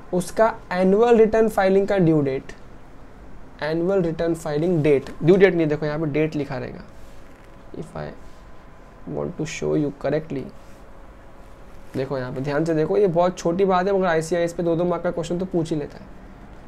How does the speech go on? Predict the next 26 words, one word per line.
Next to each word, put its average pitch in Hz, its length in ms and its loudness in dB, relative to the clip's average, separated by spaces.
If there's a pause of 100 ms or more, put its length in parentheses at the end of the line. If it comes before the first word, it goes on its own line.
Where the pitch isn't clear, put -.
(1120)
September 208 560 4
का 208 60 6
रिटर्न 196 240 4
filing 208 320 4
date 233 280 6 (680)
और 220 200 8
filing 214 580 4
of 226 160 6
annual 190 500 2
return, 156 340 -2 (100)
whichever 160 360 0
is 190 160 8
earlier। 147 480 -2
तो 180 140 -6 (180)
annual 160 360 0
return 180 320 -2
file 175 360 -2
करने 180 240 0
का 196 80 0
ड्यू 170 240 4
date 196 220 4
नहीं 196 120 6
बोल 160 180 4
रहा 123 140 -8
है 123 60 -12
वो। - 160 -14